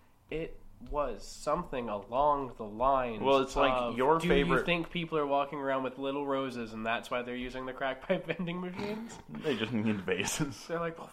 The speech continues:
Speaker 1: fuck, I don't." Finally, somebody has filled my needs. There was a lot of object work I just did that you won't see, but I feel like you'll appreciate the vibe.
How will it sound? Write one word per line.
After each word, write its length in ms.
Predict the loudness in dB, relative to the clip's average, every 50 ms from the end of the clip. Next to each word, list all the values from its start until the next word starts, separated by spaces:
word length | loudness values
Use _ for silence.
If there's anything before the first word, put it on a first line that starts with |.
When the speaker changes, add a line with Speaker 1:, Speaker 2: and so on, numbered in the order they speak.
| -16 -14
Speaker 1:
fuck, 200 | -12 -12 -12 -12
I 60 | -12
don't." 1000 | -12 -12 -14 -14 -18 -20 -20 -20 -20 -20 -20 -20 -20 -18 -18 -14 -12 -10 -12 -12 -12 -16 -20 -20 -20 -20 -20 -20 -20 -20 -20 -20
Finally, 640 | -20 -16 -6 -2 0 0 2 2 0 -2 -2 -4 -4
somebody 440 | 0 0 0 2 2 0 0 -2
has 140 | -4 -6 -8
filled 320 | -6 -4 -2 -2 -2 0 0
my 240 | 2 2 4 4
needs. 240 | 2 0 -2 -2 0
There 100 | 2 2
was 100 | 2 2
a 60 | 2
lot 380 | 0 2 2 0 2 2 0 0
of 140 | -2 -2 -2 0
object 500 | 2 4 4 2 2 0 -4 -4 -2 -2
work 220 | -4 -2 -2 -2
I 80 | -4 -6
just 300 | -4 -6 -8 -10 -8 -8
did 160 | -8 -8 -8 -8
that 100 | -10 -10
you 200 | -8 -8 -6 -4
won't 260 | -2 -2 -2 -4 -6
see, 360 | -10 -10 -10 -8 -8 -8 -10 -14 -18 -20 -20 -20 -14 -10
but 120 | -8 -6
I 60 | -6
feel 160 | -6 -4 -4 -4
like 140 | -4 -4 -4
you'll 120 | -4 -4
appreciate 1040 | -4 -6 -8 -14 -12 -10 -10 -8 -8 -6 -6 -6 -6 -6 -6 -4 -4 -4 -6 -8 -12 -16 -10
the 200 | -4 -4 -2 -2
vibe. 800 | -4 -6 -6 -4 -2 -2 -2 -2 -6 -8 -10 -12 -14 -14 -14 -14